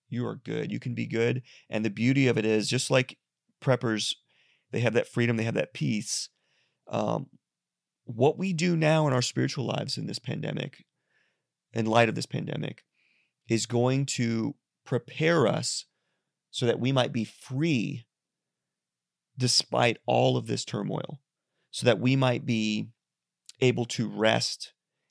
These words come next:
and even to work in spite of all this turmoil. When I say work, work for the kingdom, work for God, work for those around you, for your community.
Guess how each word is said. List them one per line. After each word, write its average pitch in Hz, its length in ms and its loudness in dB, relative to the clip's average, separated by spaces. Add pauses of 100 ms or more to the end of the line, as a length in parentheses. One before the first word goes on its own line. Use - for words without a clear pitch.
(120)
and 113 140 -4
even 123 260 -2
to 117 220 -8
work 113 640 -6 (480)
in 107 160 -4
spite 117 280 0
of 110 80 -2
all 120 100 -2
this 117 120 -6
turmoil. 113 220 -6
When 120 80 0
I 127 40 4
say 123 180 0
work, 113 320 0
work 123 200 -2
for 120 100 -6
the 110 80 -4
kingdom, 113 380 -6
work 107 180 -8
for 104 100 -14
God, 113 340 -4
work 120 140 -10
for - 80 -14
those 107 200 -8
around 110 320 -6
you, 107 100 -8
for 110 120 -12
your 110 140 -8
community. 110 540 -6